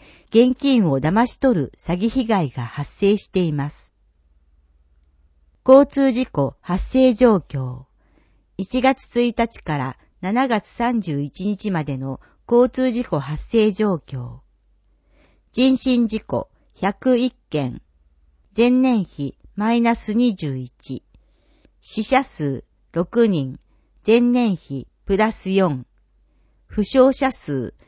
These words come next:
百二十五人。前年比マイナス二十四。物件事故千二百六十四件。前年比プラス六。みんなで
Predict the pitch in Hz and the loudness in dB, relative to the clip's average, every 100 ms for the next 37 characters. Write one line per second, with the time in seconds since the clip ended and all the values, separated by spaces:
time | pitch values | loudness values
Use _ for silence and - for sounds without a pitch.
0 | _ _ 185 190 247 254 269 208 160 147 | _ _ -8 -2 0 2 2 0 -2 -2
1 | 143 143 160 147 143 - _ _ _ _ | -4 -4 -2 -4 -6 -12 _ _ _ _
2 | 208 233 240 233 202 - 131 131 - _ | 0 2 2 2 0 -4 -12 -14 -14 _
3 | _ 196 233 254 254 - 233 262 226 175 | _ 0 2 2 0 0 0 2 0 -2
4 | 139 135 160 139 120 - _ _ _ _ | -6 -4 -2 -4 -8 -18 _ _ _ _
5 | _ _ _ 175 190 - 254 262 247 247 | _ _ _ -2 -2 0 2 4 2 -2
6 | - 139 107 - _ _ _ _ 285 285 | -6 -8 -8 -14 _ _ _ _ 0 2
7 | 247 190 156 - 151 160 - 233 233 247 | 2 2 -2 -2 -2 -2 -2 -2 2 2
8 | 240 240 196 - 139 127 127 - _ _ | 4 2 2 -4 -8 -8 -12 -20 _ _
9 | _ _ - 220 247 254 240 190 - 135 | _ _ -2 2 4 2 2 0 -4 -10
10 | 123 _ _ - 196 214 - 190 165 139 | -12 _ _ -4 0 0 0 -2 -2 -4
11 | - 147 - _ _ _ _ _ _ _ | -8 -10 -10 _ _ _ _ _ _ _
12 | _ _ _ _ _ 240 269 262 247 170 | _ _ _ _ _ -2 0 0 -2 -4
13 | 135 | -8